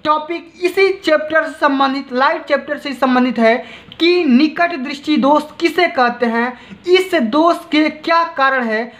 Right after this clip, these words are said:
और इसके निवारण के लिए किस प्रकार का lens प्रयुक्त किया जाता है,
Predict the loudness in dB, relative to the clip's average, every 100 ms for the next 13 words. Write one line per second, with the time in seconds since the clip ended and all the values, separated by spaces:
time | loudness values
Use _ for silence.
0 | -4 0 0 -2 -6 -6 -4 -4 0 2
1 | 2 2 2 0 -2 -8 -6 -2 -2 -2
2 | -8 _ -2 -2 -2 -4 -4 0 0 0
3 | 0 -2 2 0 -2 -10 -10 -10 -10 -4
4 | 0 2 2 0 0 0 -2